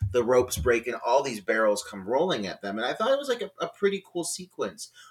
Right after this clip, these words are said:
Um, it builds in a way I did not expect,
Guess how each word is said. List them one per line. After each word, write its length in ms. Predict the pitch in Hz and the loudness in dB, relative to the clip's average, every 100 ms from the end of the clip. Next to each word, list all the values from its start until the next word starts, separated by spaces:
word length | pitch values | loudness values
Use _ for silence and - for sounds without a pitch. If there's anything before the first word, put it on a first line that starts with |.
| _ | _
Um, 180 | 120 123 143 | -4 -2 0
it 160 | 147 | -2
builds 320 | 120 160 226 214 | 4 6 6 2
in 80 | |
a 80 | 147 | 2
way 160 | 123 120 | 2 4
I 140 | 110 | 2
did 160 | 110 95 | 0 -4
not 180 | 85 82 | -4 -4
expect, 640 | - - - 208 220 | -6 -6 -2 -2 -4